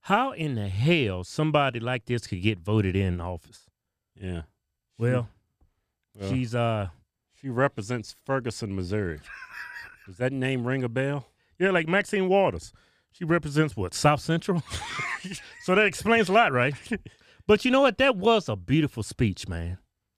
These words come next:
Speaker 2: Yeah.
Speaker 1: I'm glad to see some people still have free speech in this country. But without proof, what you just said, that's crazy as hell. Some people would say, "You inciting violence."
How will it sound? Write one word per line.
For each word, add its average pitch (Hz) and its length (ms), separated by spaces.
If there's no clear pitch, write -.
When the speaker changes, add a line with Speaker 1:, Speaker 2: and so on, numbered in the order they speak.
Speaker 2:
Yeah. 190 220
Speaker 1:
I'm 208 220
glad 190 400
to 165 80
see 135 420
some 151 360
people 135 320
still 135 440
have 123 220
free 127 280
speech - 360
in 107 80
this 113 120
country. - 420
But 151 200
without 156 340
proof, 277 360
what 175 240
you 220 100
just 233 200
said, 277 380
that's - 180
crazy 175 440
as 110 100
hell. 143 340
Some 302 240
people 202 240
would 170 100
say, 170 340
"You 285 200
inciting 139 460
violence." 156 560